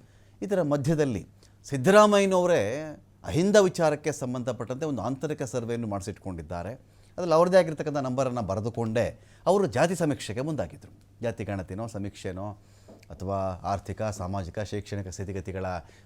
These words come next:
ವರದಿನೋ ಅಧ್ಯಯನವೋ ಸರ್ವೆನೋ ಏನಾದರೂ ಒಂದು ಕರ್ಕೊಳ್ಳಿ, ಬೇರೆ ಬೇರೆ ಬೇರೆ ಬೇರೆ ಶಬ್ದ ಬಳಕೆಯಲ್ಲಿ ಅದನ್ನು ಮಾತಾಡ್ತಾರೆ, ಇರಲಿ, ಅವರು ಒಂದು ಇಟ್ಕೊಂಡಿದ್ರು. ಇದಲ್ಲದೆ ಪಶ್ಚಿಮ ಬಂಗಾಳ ಮೂಲದ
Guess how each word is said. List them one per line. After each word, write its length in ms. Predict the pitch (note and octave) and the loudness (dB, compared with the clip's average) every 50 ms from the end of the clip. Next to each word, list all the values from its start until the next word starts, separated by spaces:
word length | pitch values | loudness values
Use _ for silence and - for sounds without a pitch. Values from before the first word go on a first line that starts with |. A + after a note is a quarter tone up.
| - - | -12 -8
ವರದಿನೋ 460 | E2+ E2+ F2 D#2 G2 F#2+ F#2 G2+ G2+ | -8 -6 -4 -4 -4 -4 -4 -2 -4
ಅಧ್ಯಯನವೋ 720 | F#2+ F2 D2+ C#2+ F#2+ G2+ G2+ F#2+ F#2 E2+ F#2 G2+ G#2 F2+ - - - - - | -4 -4 -6 -6 -6 -6 -4 -6 -6 -6 -6 -6 -6 -6 -8 -12 -20 -20 -18
ಸರ್ವೆನೋ 380 | - - G#2 G#2 G2 G#2 G#2+ A2+ | -10 -6 -6 -4 -4 -4 -6 -4
ಏನಾದರೂ 380 | A#2 C3 E3+ F3+ E3+ D#3 D3+ C#3+ | -2 0 2 4 4 4 2 2
ಒಂದು 120 | B2 G#2+ | 0 -2
ಕರ್ಕೊಳ್ಳಿ, 460 | A2+ G#2+ G2+ - G2+ A2 D3+ G3 - - - - - - - - | -4 -4 -4 -4 -4 -4 -4 -6 -6 -10 -18 -20 -20 -20 -8 -2
ಬೇರೆ 160 | F#3+ G#3 F#3+ F3+ | 0 2 2 4
ಬೇರೆ 180 | E3+ D#3 D3+ | 4 2 4
ಬೇರೆ 180 | C3+ C#3 B2 A#2+ | 2 2 0 0
ಬೇರೆ 160 | A#2+ A#2+ A#2 | 0 0 0
ಶಬ್ದ 260 | A2 B2 G2 F2+ G#2 | -2 -2 -4 -2 -2
ಬಳಕೆಯಲ್ಲಿ 480 | A#2+ G#2+ A2+ G#2+ G2+ - A2+ A#2+ B2+ A2 | -2 0 0 -2 -2 -2 -2 -2 -2 -2
ಅದನ್ನು 160 | G#2+ G#2 G#2 | -2 -4 -2
ಮಾತಾಡ್ತಾರೆ, 580 | G2+ G2+ F#2+ - G2+ F#2 D#2+ - G#2+ A#2 B2+ C#3+ | -2 -2 -2 -2 -2 -4 -4 -6 -6 -6 -4 -4
ಇರಲಿ, 260 | C#3+ C3+ G#2 D2 - - - - - - | -2 -2 -4 -6 -8 -12 -20 -20 -6 0
ಅವರು 220 | E3 F3+ G3 F3+ | 2 4 4 4
ಒಂದು 160 | D#3 D3+ D3 B2 | 2 0 -2 -4
ಇಟ್ಕೊಂಡಿದ್ರು. 540 | - - - F#2+ E2 D#2 D2+ - - - - - - - | -6 -6 -8 -8 -8 -8 -10 -12 -16 -20 -20 -18 -12 -8
ಇದಲ್ಲದೆ 600 | - - - A2+ E3 A3+ A#3 F3+ D#3 - - - - - - - - - - - | -4 0 0 6 8 8 8 8 6 4 2 -2 -12 -20 -20 -20 -20 -20 -4 0
ಪಶ್ಚಿಮ 300 | - D3+ D#3 - - C4+ | 0 0 2 4 4 6
ಬಂಗಾಳ 440 | A#3+ A#3+ A#3 A3 G#3+ G#3 G3 F#3+ F3+ | 6 6 6 8 8 8 10 10 8
ಮೂಲದ 560 | D#3+ D3+ C#3+ C#3+ C#3 C3+ C3 D3 D3+ - - | 6 2 0 0 -2 -2 -2 -4 -6 -8 -10